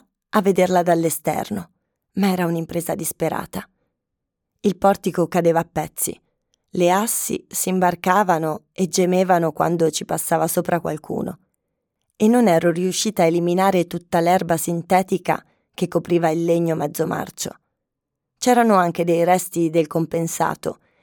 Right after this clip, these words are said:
che era servito per chiudere le finestre, anche se l'avevo divelto quasi tutto.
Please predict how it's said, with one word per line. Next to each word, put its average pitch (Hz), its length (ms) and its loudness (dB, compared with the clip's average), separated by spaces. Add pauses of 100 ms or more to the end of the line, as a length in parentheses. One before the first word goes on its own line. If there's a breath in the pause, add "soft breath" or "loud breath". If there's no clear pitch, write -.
(140)
che - 100 -2
era 170 160 4
servito 175 460 0
per 160 160 -4
chiudere 165 400 -2
le 160 80 -2
finestre, - 640 -4 (460)
anche 214 260 0
se - 100 0
l'avevo 165 380 2
divelto 160 420 0
quasi 160 260 -6
tutto. - 520 -12